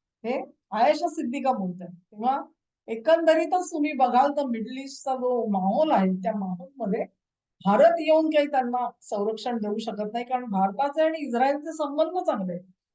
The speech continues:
त्यामुळे भारताशी करार केला तर ती इस्लामी जे देश आहेत, ते तुमच्यावर कितपत विश्वास ठेवतील, हा प्रश्न निर्माण होतो. तेव्हा भारतावरती ही जबाबदारी टाकता येत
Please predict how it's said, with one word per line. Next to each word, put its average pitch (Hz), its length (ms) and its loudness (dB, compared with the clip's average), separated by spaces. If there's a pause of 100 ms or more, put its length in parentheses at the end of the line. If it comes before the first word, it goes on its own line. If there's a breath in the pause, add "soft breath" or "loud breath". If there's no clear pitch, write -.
(100)
त्यामुळे 302 280 6
भारताशी 277 760 2
करार 294 360 2
केला 220 420 -4 (400)
तर 320 160 0
ती 339 460 -6
इस्लामी 302 520 -4
जे 294 120 2
देश 277 360 2
आहेत, 226 280 0
ते - 180 -20 (100)
तुमच्यावर 277 440 0
कितपत 339 560 -6
विश्वास 294 460 0
ठेवतील, 254 480 -6 (280)
हा 196 60 2
प्रश्न 233 380 -8
निर्माण 233 340 -4
होतो. 208 360 -6
तेव्हा - 440 0
भारतावरती 311 880 2
ही 311 60 -4
जबाबदारी 277 480 0
टाकता 254 420 -6
येत 233 100 -2